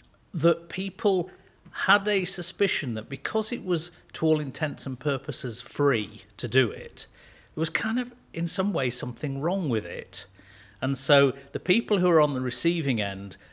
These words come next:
made an assumption that, "Oh, I don't like receiving email," which is not true.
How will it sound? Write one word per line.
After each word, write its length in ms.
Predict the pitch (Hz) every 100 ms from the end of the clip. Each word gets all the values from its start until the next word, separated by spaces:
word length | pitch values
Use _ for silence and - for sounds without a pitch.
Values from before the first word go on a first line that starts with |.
| - - 117
made 340 | 123 135 139 123
an 80 | 117
assumption 560 | 107 127 120 - 110
that, 120 | 104 -
"Oh, 180 | 143
I 80 | 110
don't 300 | 120 131 131
like 320 | 120 123 120
receiving 420 | - - 135 113 98
email," 540 | 98 92 90 117 120 -
which 220 | 104 -
is 100 | 107
not 220 | 98 98
true. 420 | - - 101 117